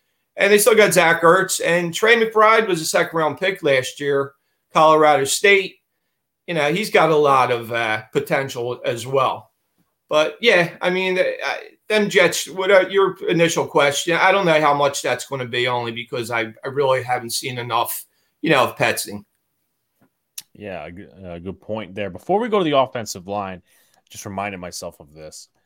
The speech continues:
Speaker 2: Obviously, once again, wanna get this from a Cardinals fan. I've seen it a little bit on the internet, of course. What were your thoughts on the whole situation that happened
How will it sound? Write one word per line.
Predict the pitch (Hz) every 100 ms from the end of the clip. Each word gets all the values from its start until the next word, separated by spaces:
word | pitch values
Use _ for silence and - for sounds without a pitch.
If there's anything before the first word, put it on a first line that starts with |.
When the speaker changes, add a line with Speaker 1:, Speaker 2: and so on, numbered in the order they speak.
| _ _ _ _ _ _ -
Speaker 2:
Obviously, | 143 156 156 -
once | 139 127 127
again, | 120 110
wanna | 113 117
get | 117
this | 107
from | -
a | 101
Cardinals | - 101 98 90
fan. | 98 92
I've | 87
seen | - 117 107
it |
a | 98
little | 98 95
bit | 92
on | 92
the | 90 87
internet, | 82 82
of | 82 _
course. | 95 90 85 - _ _ _ _ _ _ _ _ _ _
What | 110 101 139
were | 262
your | 339 330
thoughts | - 220 214
on | 165
the | 160 156 143 _
whole | - 175 208 233
situation | - 214 - 151 151 131 139 120
that | 117
happened | 110 123 117 117 107 101